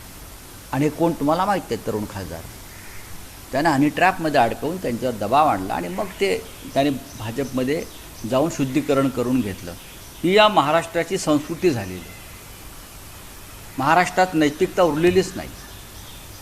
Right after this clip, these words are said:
महाराष्ट्राला जी परंपरा होती एक महान चांगल्या मुख्यमंत्र्यांची, सुसंस्कृत मुख्यमंत्र्यांची,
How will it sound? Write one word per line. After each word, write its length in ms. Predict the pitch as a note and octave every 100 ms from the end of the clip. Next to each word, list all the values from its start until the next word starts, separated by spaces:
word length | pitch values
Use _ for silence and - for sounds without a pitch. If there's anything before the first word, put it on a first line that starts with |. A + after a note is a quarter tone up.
| - - A2+
महाराष्ट्राला 540 | B2 D#3 E3 F3+ F3
जी 100 | F3
परंपरा 460 | C#3+ C#3 D#3 G3 G3
होती 320 | C#3 G#2 G2
एक 160 | F#2 A#2
महान 300 | A#2+ D3 B2+ -
चांगल्या 260 | C3 B2+ D3
मुख्यमंत्र्यांची, 840 | C3+ - D3 C#3 B2 A2+ G2+ - - - - - - - - - - -
सुसंस्कृत 520 | - D#3 D#3+ D3+ F3+ F3
मुख्यमंत्र्यांची, 680 | C#3 - B2+ A2+ G#2 F#2+